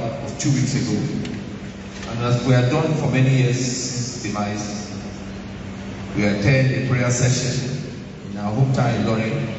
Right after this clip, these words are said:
where Islamic scholars lecture us on his life and enjoy those of us left behind to borrow examples from his activities, philosophy,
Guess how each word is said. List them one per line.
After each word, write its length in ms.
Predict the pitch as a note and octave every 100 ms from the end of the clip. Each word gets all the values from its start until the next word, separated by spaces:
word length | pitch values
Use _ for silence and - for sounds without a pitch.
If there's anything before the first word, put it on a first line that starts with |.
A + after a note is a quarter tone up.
| - - - - - - -
where 120 | G#2 G#2+
Islamic 440 | - C3 C3 C3
scholars 1040 | - B2+ B2 A#2 - - - - - -
lecture 300 | C3+ C#3 -
us 240 | C3+ A#2+ -
on 40 | G#2
his 200 | G#2 A#2+
life 380 | B2 C#3 C3+ - - - - - - - - C3+
and 100 | C#3+
enjoy 380 | D3 F3 F3
those 140 | D#3+ C#3+
of 140 | C#3
us 180 | C#3 C#3 C3+
left 160 | B2+
behind 340 | A2 A#2 G#2+ - - - - - - - - -
to 80 | -
borrow 280 | - B2+ C3
examples 960 | B2+ - C3+ B2+ - A#2 A2+ A2 -
from 120 | - G2+ G2+
his 400 | - - - -
activities, 840 | C#3+ D3 C#3 C#3+ - C#3 - - - - - -
philosophy, 960 | G#2 C3 - B2+ - B2 B2 - -